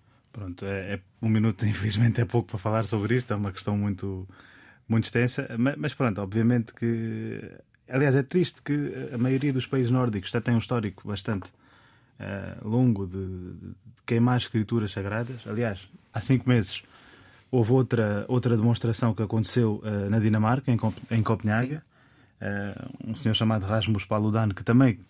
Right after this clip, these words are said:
Speaker 1: queimou o Alcorão. Na mesma semana pediu-se, eh, eh, à polícia em Copenhaga, eh, para, para fazer uma queima da, da Torá em frente à, à Embaixada de Israel. O mesmo não, acabou por não acontecer.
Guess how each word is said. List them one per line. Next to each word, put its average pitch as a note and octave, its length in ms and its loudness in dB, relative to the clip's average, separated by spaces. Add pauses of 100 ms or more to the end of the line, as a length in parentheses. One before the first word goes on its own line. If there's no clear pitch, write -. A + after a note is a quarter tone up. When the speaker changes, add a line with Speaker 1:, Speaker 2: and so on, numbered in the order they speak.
(120)
Speaker 1:
queimou A2+ 320 4
o G2+ 40 2
Alcorão. A2 400 0 (560)
Na A#2+ 60 2
mesma C#3 260 6
semana C3+ 380 4
pediu-se, B2 680 2
eh, G#2+ 380 -2 (960)
eh, G#2 260 -6
à G#2+ 80 -4
polícia A2+ 460 0 (540)
em A2 100 2
Copenhaga, A2 720 0
eh, G2+ 180 -6
para, G#2+ 400 0
para A2 140 -4
fazer A#2+ 240 2
uma A#2+ 160 6
queima A#2+ 400 4
da, G#2 440 0
da G2 120 0
Torá A#2+ 400 2 (180)
em A#2 120 4
frente B2+ 400 2
à, G2+ 400 -2
à G2 60 0
Embaixada G#2 420 0
de G2+ 80 -2
Israel. G2 400 -2 (640)
O A2 40 4
mesmo G#2+ 220 4
não, G#2+ 120 4
acabou A2+ 300 0
por G#2 140 -2
não G#2+ 120 4
acontecer. A2+ 460 0